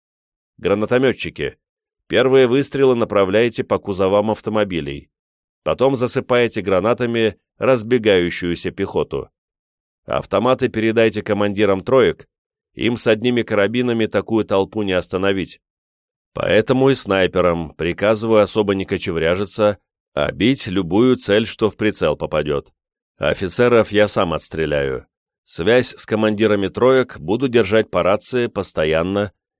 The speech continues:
и указывать, куда переносить огонь или перемещаться самим.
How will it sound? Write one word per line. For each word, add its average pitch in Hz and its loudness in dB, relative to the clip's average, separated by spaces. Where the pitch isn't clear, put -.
и - -4
указывать, 127 2
куда 110 0
переносить 98 -2
огонь 101 -2
или 151 -2
перемещаться 110 0
самим. 85 -4